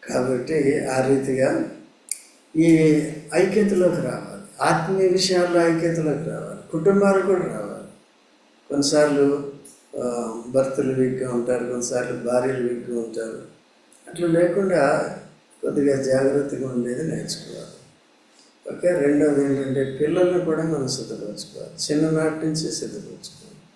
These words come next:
మన దగ్గర కొన్ని కుటుంబాలు సిద్ధపరుస్తున్నాయి, కొంతమంది నిర్లక్ష్యంగా వదిలేస్తున్నారు, కొంతమంది లెక్కలు వేసుకుంటున్నారు. కాబట్టి వెళితే ఎంత అవుతుంది, ఎంత అవుతుంది, ఇది అవుతుంది అని.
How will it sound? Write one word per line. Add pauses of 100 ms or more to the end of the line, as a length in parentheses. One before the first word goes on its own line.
(360)
మన
దగ్గర
కొన్ని
కుటుంబాలు
సిద్ధపరుస్తున్నాయి, (880)
కొంతమంది
నిర్లక్ష్యంగా
వదిలేస్తున్నారు, (1500)
కొంతమంది
లెక్కలు
వేసుకుంటున్నారు. (960)
కాబట్టి (1000)
వెళితే
ఎంత
అవుతుంది,
ఎంత
అవుతుంది,
ఇది
అవుతుంది
అని.